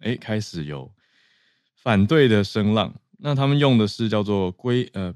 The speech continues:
避难申请者福利法。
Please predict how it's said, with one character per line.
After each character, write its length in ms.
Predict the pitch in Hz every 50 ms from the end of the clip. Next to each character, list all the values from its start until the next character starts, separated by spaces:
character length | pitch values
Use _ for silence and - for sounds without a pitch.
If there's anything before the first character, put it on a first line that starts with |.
| -
避 240 | - 214 190 165 147
难 260 | 139 147 147 131 120
申 220 | 110 - 120 117 120
请 240 | 117 - 92 87 90
者 320 | - - 90 76 - _ _ _ _
福 260 | _ _ - 92 92
利 200 | 101 123 123 104
法。 340 | 85 - - - - - _